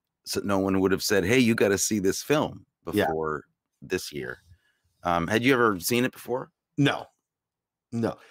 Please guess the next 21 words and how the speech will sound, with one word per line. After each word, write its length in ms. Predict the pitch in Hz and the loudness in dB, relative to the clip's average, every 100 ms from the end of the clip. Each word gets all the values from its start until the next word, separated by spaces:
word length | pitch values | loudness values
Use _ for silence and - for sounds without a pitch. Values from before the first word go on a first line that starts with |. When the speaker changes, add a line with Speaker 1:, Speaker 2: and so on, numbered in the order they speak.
| - | -12
Speaker 2:
Uh, 100 | - 143 | -2 2
the 160 | 151 | 2
thing 220 | 165 214 214 | 2 2 4
that 160 | 190 | 6
I 100 | 170 | 4
think 200 | 208 214 | 4 2
is 160 | 170 - | 2 0
interesting 480 | 170 180 208 202 185 | -2 -2 -2 -2 -4
about 280 | 165 165 160 | 0 2 4
it 120 | 156 | 2
is 180 | 143 - | 0 -2
that 120 | 139 | -2
we 120 | 135 | 0
have 140 | 131 127 | 0 -2
a 40 | |
movie 400 | 123 143 165 170 | 0 2 2 0
called 400 | 165 151 139 120 107 | -2 2 2 2 0
Woman 340 | 113 156 165 | 0 2 2
on 160 | 147 143 | 0 0
the 100 | 127 | -2
Run 520 | 120 123 87 80 123 | 0 0 -2 -4 -10